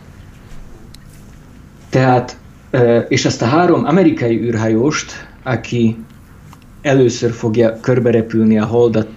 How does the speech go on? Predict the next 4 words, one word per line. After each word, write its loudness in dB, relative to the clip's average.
ezerkilencszázhetvenkettő 0
óta, 0
ezeket, 0
ö, 2